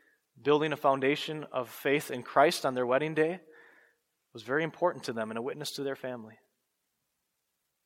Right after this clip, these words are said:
Maybe it's the young man who confessed to me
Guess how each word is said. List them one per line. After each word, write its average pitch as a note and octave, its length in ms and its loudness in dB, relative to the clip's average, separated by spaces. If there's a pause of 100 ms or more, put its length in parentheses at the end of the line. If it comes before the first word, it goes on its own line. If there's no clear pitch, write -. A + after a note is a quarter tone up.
(1800)
Maybe G3 220 6
it's - 480 2 (440)
the D#3 140 0
young D#3 240 6
man C#3+ 280 2
who C#3 360 -4 (220)
confessed - 560 2
to C3+ 80 -10
me A2+ 240 -6